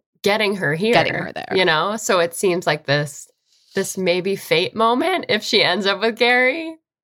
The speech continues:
Speaker 1: who knows? But anyway,
Speaker 2: Oh, I
Speaker 1: I'm,
Speaker 2: guess we'll see.
Speaker 1: I'm excited to see their journey. We have Natasha next, who plays a laughing <laughs> game with Gary, which I found this hilarious.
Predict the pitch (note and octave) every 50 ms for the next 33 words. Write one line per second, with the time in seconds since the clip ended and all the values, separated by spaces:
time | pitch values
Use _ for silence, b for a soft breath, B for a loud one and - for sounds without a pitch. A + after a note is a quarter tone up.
0 | _ _ - A#3 B3+ G#3 G3+ F#3 F#3 F#3+ G3+ A3+ B3+ D4+ C#4 - - - F3 -
1 | - E3 E3 D#3+ - E3+ D3+ D#3 D3+ D3+ C#3 - - D3+ D#3+ C#3+ - D#3+ A3+ -
2 | - D4 D#4 G#4+ - - - - - A#4+ G3 G#3 A3 G#3+ - - A3 F#3 F3+ F3
3 | E3+ - F3 D#3+ - D#3 D#3+ D3 D3 D3 C#3+ D3 - D3+ C3+ C3+ C3+ C#3+ C#3 C#3
4 | C#3 b b b b b b _ _ _ _ - F#3+ G#3+ A3+ B3 A3+ G#3+ A3 G3+
5 | G3 - G#3 E3+ E3+ F3 - - G3 F#3 E3 E3 D#3+ E3 - - - - E3+ E3
6 | - - E3 D#3 D#3 D3+ E3 D3 D3+ C#3+ C#3 D#3+ F3+ - - B3 B3 - B3 A3+
7 | - C#4 E4 D#4 F4+ F4 - - B3+ C4 C4+ B3+ B3 - B B B B B B
8 | - C#4+ - - - A#3 D#4 F4+ - A#4 B4+ B4 B4+ B4 A#4+ - F4 G#3 F#3 F3+
9 | F3 F3+ G3 A3